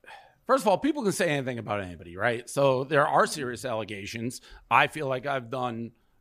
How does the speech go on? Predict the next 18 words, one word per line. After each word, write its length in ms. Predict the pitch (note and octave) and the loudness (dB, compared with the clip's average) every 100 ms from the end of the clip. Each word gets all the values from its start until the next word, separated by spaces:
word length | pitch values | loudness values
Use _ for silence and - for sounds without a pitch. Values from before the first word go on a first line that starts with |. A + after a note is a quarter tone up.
| _ _ _ | _ _ _
a 220 | B2 A2+ | 0 0
very 360 | G#2+ F#2 C3 B2 | -2 2 2 2
good 140 | A2 | -4
job 320 | G2 A2+ A#2+ A#2 | -6 -4 -4 -4
of 160 | F#2+ | -8
proving 320 | - D3 A#2+ | -6 -4 -2
them 260 | A#2+ A2 A#2+ | -4 -4 -6
not 240 | A#2 B2 | -2 -4
to 60 | A#2 | -4
be 120 | A#2 | -10
true, 360 | G2 A#2+ A#2+ A2+ | -10 -6 -4 -2
and 80 | G#2 | -2
I'm 80 | |
actually 320 | A2 A#2 A#2 F#2+ | -2 -2 -6 -8
suing 560 | - C#3 C#3 G#2 G2+ | -6 -2 -2 -2 -4
Business 340 | A2 G#2 E2 G2+ | -4 -6 -8 -6
Insider 420 | A2+ C3 C3 C#3 | -4 0 0 0
because 400 | A#2 G#2+ F#2 | -4 -8 -10